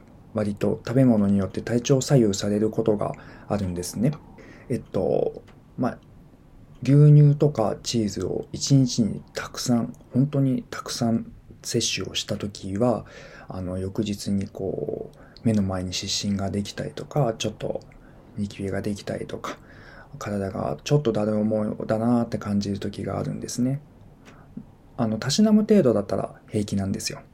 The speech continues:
まあ、連日続くとちょっとしんどいかなっていうのもありますけども。あとはね、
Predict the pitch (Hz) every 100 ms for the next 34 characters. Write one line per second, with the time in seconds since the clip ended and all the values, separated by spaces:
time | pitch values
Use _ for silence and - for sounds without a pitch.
0 | - 151 127 139 147 147 147 135 143 -
1 | 156 - - - 104 98 95 110 139 147
2 | - 101 107 104 - - 98 92 95 -
3 | - - - - - - - - - -
4 | - - - - - 143 113 98 98 101
5 | 95